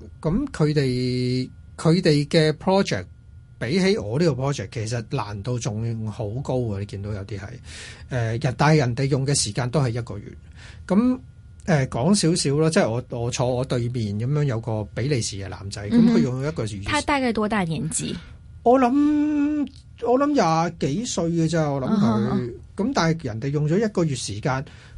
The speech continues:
Speaker 1: 去研究點樣回收一啲牛仔褲，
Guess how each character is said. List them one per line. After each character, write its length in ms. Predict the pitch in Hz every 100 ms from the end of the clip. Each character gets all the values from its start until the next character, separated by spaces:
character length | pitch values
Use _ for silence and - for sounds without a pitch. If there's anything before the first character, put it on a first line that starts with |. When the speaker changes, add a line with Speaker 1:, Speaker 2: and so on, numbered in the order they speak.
| -
Speaker 1:
去 120 | 196
研 360 | 175 117 104 117
究 220 | 170 165
點 200 | 165 165
樣 160 | 208 202
回 240 | 143 95
收 260 | 120 175 175
一 40 | 170
啲 120 | 180
牛 200 | 139 98
仔 160 | 107 110
褲， 420 | 143 135 117